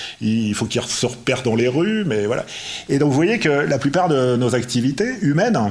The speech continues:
consistent à manipuler des symboles. Alors, il y a des gens dont c'est pas le métier. Il y a les, il y a les boulangers, il y a les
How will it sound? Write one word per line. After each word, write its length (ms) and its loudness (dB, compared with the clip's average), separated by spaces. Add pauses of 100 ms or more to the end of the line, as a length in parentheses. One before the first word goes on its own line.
(340)
consistent 300 -2
à 40 0
manipuler 440 0
des 80 0
symboles. 340 -2 (1040)
Alors, 220 -4
il 140 -2
y 80 2
a 420 2
des 100 0
gens 220 2
dont 80 0
c'est 140 -2
pas 80 2
le 60 0
métier. 420 0
Il 80 -4
y 20 0
a 60 0
les, 80 0 (120)
il 40 0
y 20 0
a 60 2
les 100 2
boulangers, 800 2
il 80 -4
y 60 -2
a 100 -4
les 560 -6